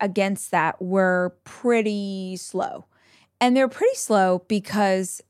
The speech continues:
while we had internet, it wasn't the beautiful, robust offering that there is today.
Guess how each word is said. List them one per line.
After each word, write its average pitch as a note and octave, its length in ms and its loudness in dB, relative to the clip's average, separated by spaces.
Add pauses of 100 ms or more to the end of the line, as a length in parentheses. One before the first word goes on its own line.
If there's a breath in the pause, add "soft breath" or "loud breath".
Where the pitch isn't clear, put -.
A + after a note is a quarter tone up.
while A3 260 4
we A3+ 160 0
had C4+ 380 4
internet, F#3+ 560 -2
it G3 100 -2
wasn't A#3+ 340 0
the A3 60 -4
beautiful, G3 560 -4
robust F#3 600 -2
offering F3 720 -4
that F3+ 200 0
there F3 200 0
is E3+ 200 -4
today. F3 640 2